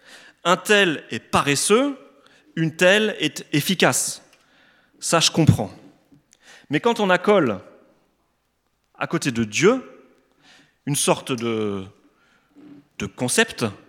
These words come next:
aussi vaste que l'amour, mais qu'est-ce que ça veut dire ?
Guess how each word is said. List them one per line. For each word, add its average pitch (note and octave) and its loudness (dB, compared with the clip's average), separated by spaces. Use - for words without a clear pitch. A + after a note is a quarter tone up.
aussi B2+ 0
vaste - 0
que A#2 -4
l'amour, D#3 4
mais - -18
qu'est-ce E3+ -2
que E3 -8
ça D3 2
veut C3 4
dire ? A2 -8